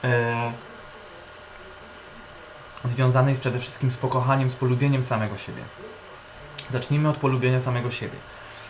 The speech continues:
Żyjemy w tych ograniczeniach. E, skąd w ogóle f-, pomysł na filmik? Ano taki, że rozmawiam, mm, z bardzo wieloma z Wami, e, na prywatnych, e, konwersacjach sobie rozmawiamy. W przes-, w przestrzeni tak zwanej półpublicznej, czyli na,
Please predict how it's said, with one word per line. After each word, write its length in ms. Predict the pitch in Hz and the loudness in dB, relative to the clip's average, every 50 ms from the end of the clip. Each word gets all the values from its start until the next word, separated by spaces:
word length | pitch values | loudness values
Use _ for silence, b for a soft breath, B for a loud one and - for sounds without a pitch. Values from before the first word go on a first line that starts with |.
| B B B B B B - - - | B B B B B B -10 -6 -4
Żyjemy 340 | 123 120 135 135 143 165 170 | 0 4 4 6 6 4 4
w 40 | |
tych 160 | - 170 147 143 | 2 2 2 4
ograniczeniach. 760 | 127 135 135 127 127 123 127 131 131 139 139 139 135 - - - - - - - - - - 123 123 123 127 123 127 127 127 123 | 4 4 6 6 4 4 6 4 6 6 6 4 4 0 -4 -8 -10 -14 -16 -16 -14 -8 -2 2 6 6 8 8 8 6 4 4
E, 60 | 127 127 | 0 0
skąd 360 | - - - - 151 151 143 | -2 -4 2 2 2 4 4
w 40 | 147 | 2
ogóle 180 | 135 143 143 | 4 4 4
f-, 340 | 139 - 135 123 131 131 127 | 4 4 4 4 4 4 4
pomysł 240 | 131 135 131 131 127 | 2 2 2 4 2
na 80 | 131 123 | 2 2
filmik? 360 | 127 - 135 147 160 175 - | 2 2 2 2 2 2 4
Ano 160 | 120 131 139 | 4 2 4
taki, 240 | 135 151 147 - 170 | 4 2 2 2 0
że 120 | 147 160 | 2 4
rozmawiam, 500 | 156 147 139 151 151 147 147 151 151 151 | 4 4 4 6 4 4 6 4 4 2
mm, 440 | 151 - 131 135 135 135 135 135 135 | 2 2 2 4 4 4 4 4 2
z 80 | 131 - | 0 2
bardzo 480 | - 151 143 139 151 147 147 147 143 - 139 135 | 4 4 4 6 6 6 8 8 8 6 4 4
wieloma 320 | 143 165 208 254 277 220 | 4 4 4 6 6 4
z 40 | 151 | 4
Wami, 300 | 135 127 117 113 117 127 127 - 123 123 120 120 120 120 - | 4 4 2 4 2 0 0 0 0 0 2 2 0 0 0
e, 20 | 123 | 2
na 120 | 123 123 | 2 2
prywatnych, 640 | 123 123 127 123 123 113 - - 117 110 107 - - | 2 2 2 2 2 2 2 0 -2 -2 -2 -2 -2
e, 300 | - 110 110 110 110 110 | 0 2 2 4 2 2
konwersacjach 720 | 107 - 117 113 107 110 110 - - 107 - - 104 101 - | 0 0 -2 0 0 -2 -2 0 -2 -4 -4 -4 -6 -8 -6
sobie 240 | - 98 90 98 | -6 -6 -4 -4
rozmawiamy. 500 | 98 98 101 107 104 101 104 90 90 107 | -6 -4 -4 -4 -4 -2 -2 -2 -2 -4
W 80 | 113 - | -4 -6
przes-, 300 | - - 117 110 - - | -8 -10 -8 -8 -8 -10
w 20 | |
przestrzeni 460 | - - 127 123 - - 156 143 135 131 | -6 -4 -4 -2 0 0 2 2 2 2
tak 160 | 131 123 120 | 2 0 0
zwanej 280 | - 135 135 127 123 | 2 2 4 4 4
półpublicznej, 760 | 123 - 143 123 - - 120 113 123 120 - - 117 110 110 | 2 2 -2 -2 -2 -4 -4 -2 -2 -4 -2 0 0 0 0
czyli 220 | 113 - 110 110 110 | -2 -2 -2 0 0
na, 240 | 107 107 104 104 | 0 2 0 0